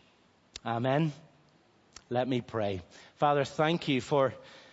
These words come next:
thank you for the wonder of, of John the Baptist. What a guy. But Lord, we, he knew his place. He got out of the way. And I pray for us all, the application could be true by your Spirit. We would stand aside,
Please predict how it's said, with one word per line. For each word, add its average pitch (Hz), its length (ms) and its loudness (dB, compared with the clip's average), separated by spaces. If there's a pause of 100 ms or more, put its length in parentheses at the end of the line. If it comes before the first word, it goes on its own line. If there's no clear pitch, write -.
(360)
thank 196 220 0
you 175 60 -2
for 156 180 0
the 143 100 2
wonder 170 440 2
of, 143 460 2
of 143 240 0
John 175 360 2
the 156 60 2
Baptist. - 720 0 (220)
What 196 200 2
a 165 60 -2
guy. 165 640 0
But 156 180 -4
Lord, 170 280 2
we, 160 300 0
he 160 160 -2
knew 160 240 4
his 165 140 0
place. - 540 -4 (320)
He 139 100 -4
got 135 220 0
out 165 180 4
of 170 120 -2
the 151 100 -2
way. 104 320 -2 (360)
And 139 140 0
I 135 120 2
pray 165 380 -2
for 147 220 -2
us - 160 -4
all, 110 160 -2
the 123 160 -2
application 156 800 -4 (500)
could - 180 -6
be 131 160 -2
true 143 560 -2 (360)
by 156 220 2
your 165 160 2
Spirit. 104 540 -4
We 160 240 0
would 170 200 -2
stand 175 480 0
aside, 98 540 -4